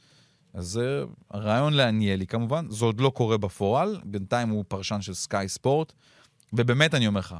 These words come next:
דל פיירו זה בן אדם שכל מילה שלו בולעים. דוגמה, אה, הוא יכול, באמת, הדוגמה שה-, שהאיטל-, איך האיטלקים מתייחסים אליו. יצא לי לראות את היורו האחרון, אה, עם, אה,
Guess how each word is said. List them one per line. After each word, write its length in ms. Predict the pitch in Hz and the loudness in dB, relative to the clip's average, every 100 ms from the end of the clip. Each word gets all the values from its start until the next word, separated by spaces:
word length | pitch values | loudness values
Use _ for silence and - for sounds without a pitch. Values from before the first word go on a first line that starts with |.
| - | -10
דל 260 | 98 107 | -4 -2
פיירו 280 | 104 147 139 | 2 2 2
זה 100 | 123 | 0
בן 140 | 110 107 | 0 0
אדם 160 | 127 | 0
שכל 560 | 127 110 - - 170 190 170 | -4 -8 -10 -4 0 2 2
מילה 320 | 143 139 151 | 2 2 0
שלו 380 | - 165 196 180 _ _ _ _ | 0 0 -2 -4 _ _ _ _
בולעים. 560 | 92 98 117 117 113 85 95 _ - | -8 -2 -2 0 -2 -2 -10 _ -16
דוגמה, 580 | 101 101 123 123 156 226 220 _ _ _ _ _ _ _ - | -8 -4 0 4 4 4 -4 _ _ _ _ _ _ _ -4
אה, 160 | 101 101 98 55 101 | -2 0 -2 -8 -10
הוא 600 | 98 110 110 110 107 104 - _ _ - | -6 -4 -4 -4 -6 -10 -14 _ _ -12
יכול, 180 | - 180 | -8 -6
באמת, 300 | 156 208 208 156 131 123 | -4 -4 -4 -6 -10 -8
הדוגמה 420 | 117 127 160 185 | -4 -2 0 0
שה-, 180 | 151 127 | -2 -4
שהאיטל-, 320 | 123 131 120 104 | -2 -2 -4 -4
איך 240 | 127 139 | -4 -2
האיטלקים 360 | 175 139 123 160 | -2 -2 -2 -4
מתייחסים 500 | 131 120 - 143 131 | -4 -6 -6 -2 0
אליו. 280 | 107 98 85 - _ _ _ _ _ _ _ _ _ | 0 -2 -6 -14 _ _ _ _ _ _ _ _ _
יצא 140 | - 156 | -4 0
לי 120 | 160 | 2
לראות 360 | 123 135 156 131 | 2 2 0 0
את 100 | 120 | 0
היורו 380 | 110 139 143 | 2 4 4
האחרון, 500 | 120 110 120 139 135 | 4 2 -2 0 0
אה, 260 | 120 113 110 | 0 0 0
עם, 200 | 87 107 | -2 -2
אה, 60 | 110 | 0